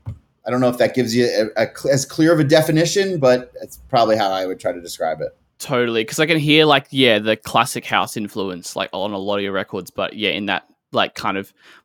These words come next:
Speaker 2: more clean modern context as well, like, good production, you know, it's definitely keeping that original groove and feel to it, which I, yeah, really like, man. It's cool. Um,
Speaker 1: Thanks, man.
Speaker 2: yeah,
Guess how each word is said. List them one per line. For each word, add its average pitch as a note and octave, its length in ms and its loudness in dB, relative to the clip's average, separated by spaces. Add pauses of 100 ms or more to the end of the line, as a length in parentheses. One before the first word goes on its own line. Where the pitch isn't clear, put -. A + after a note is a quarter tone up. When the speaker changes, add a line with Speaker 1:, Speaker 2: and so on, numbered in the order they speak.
Speaker 2:
more A2+ 460 2
clean A#2+ 680 -2
modern A2 320 -2
context G#2 600 -14
as B2+ 120 -20
well, G2 240 -4
like, F#2+ 280 -6
good G#2 160 -8
production, F2+ 720 -8
you F#2 80 -8
know, D2+ 180 -6
it's F2 380 -12
definitely G2 640 -10 (100)
keeping G#2+ 400 -6
that F#2 160 -6 (420)
original B2 460 -2
groove A2 340 -4
and G#2+ 140 -8
feel G#2 240 -2
to G2 140 -8
it, - 20 -4
which G2 180 -8
I, F2 260 -6
yeah, B2+ 280 0
really G2 220 -4
like, F#2+ 320 -4
man. D2+ 260 -14
It's - 160 -16
cool. - 340 -8 (640)
Um, G2+ 420 -2 (140)
Speaker 1:
Thanks, - 260 -18
man. - 220 -12 (640)
Speaker 2:
yeah, A#2+ 440 2